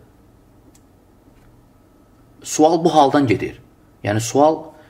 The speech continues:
sualın məzmunu bundan ibarətdir. Belə halda sənin dəstəmazın pozulur, yoxsa yox? Yəni, müddətin bitməsi dəstəmazın pozulması deməkdir,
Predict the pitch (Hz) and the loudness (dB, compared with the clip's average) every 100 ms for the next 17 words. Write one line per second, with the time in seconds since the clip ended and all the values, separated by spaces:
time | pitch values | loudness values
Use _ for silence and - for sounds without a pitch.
0 | _ _ - - 131 139 170 165 123 131 | _ _ -16 -2 2 2 2 0 0 0
1 | 123 147 165 147 156 143 95 90 92 - | 2 0 2 2 2 2 0 -2 -4 -4
2 | - 156 196 180 156 139 156 110 - - | 4 6 6 2 0 4 4 2 -2 -16
3 | - _ _ - - 135 180 156 147 - | -20 _ _ -6 0 2 2 0 -2 0
4 | 143 143 147 151 - 160 156 190 190 160 | 0 2 2 0 2 2 4 2 2 2
5 | - 113 87 - - - 135 160 123 - | 2 0 0 -4 -18 -4 2 2 2 -4
6 | - 117 143 139 - 151 151 214 170 127 | -6 4 4 4 4 2 2 0 -2 -2
7 | 120 - - _ 123 123 156 - 139 131 | -8 -10 -18 _ 0 2 2 2 0 2
8 | 156 120 90 - - _ _ _ _ 156 | 2 2 0 -12 -20 _ _ _ _ 2
9 | 143 - 151 160 156 185 - 156 147 151 | 2 2 2 4 2 0 -2 0 2 2
10 | 147 143 190 185 185 185 180 190 202 | 2 2 2 2 4 4 2 2 0